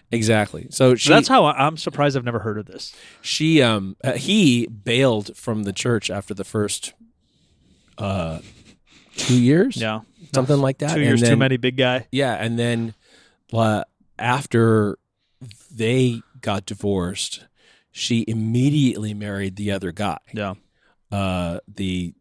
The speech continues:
Speaker 1: total fake <laughs> shyster
Speaker 2: Yeah. Tried to kick the
Speaker 1: actor.
Speaker 2: mom out.
Speaker 1: Yeah.
Speaker 2: Tried to take the kids.
Speaker 1: Yeah. This guy was a, um, he, he was in, uh, Tarzan in New York.
Speaker 2: Oh,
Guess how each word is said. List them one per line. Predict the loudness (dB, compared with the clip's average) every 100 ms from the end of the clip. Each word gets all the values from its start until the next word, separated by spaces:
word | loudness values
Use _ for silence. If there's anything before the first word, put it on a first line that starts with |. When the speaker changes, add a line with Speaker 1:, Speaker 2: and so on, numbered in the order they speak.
| _ _ -20 _ -14
Speaker 1:
total | 0 6 6 6 0 -6
fake | -4 -2 -2 -4
<laughs> |
shyster | -4 -2 0 0 2 6 8 6
Speaker 2:
Yeah. | 4 -4 0
Tried | 2 2
to | 2
kick | 2
the |
Speaker 1:
actor. | 4
Speaker 2:
mom | 4 2
out. | 0 -2 -4 0
Speaker 1:
Yeah. | 2 2
Speaker 2:
Tried | 0 -4
to | -4
take | -6 -8
the | -10
kids. | -8 -6 -8 -12 -20 _ _
Speaker 1:
Yeah. | 2 4 4 0 0
This | 0 2
guy | 4 4
was | 2 0
a, | -2 -4 -4
um, | -4 -4 -8 -12 _ _ _ _ -16
he, | -14 -16 -18 -20
he | -20 -6 -2
was | 2 2 2 0 -6 -8
in, | -4 -2 -2 -4 -6 _ _ _ _ _ _ _
uh, | -20 -18 -18 -16
Tarzan | -6 0 0 0 0 -4 -4
in | -6 -4
New | -4
York. | -2 -2 -4 -6 -18 _ _ _ -4
Speaker 2:
Oh, | -2 -2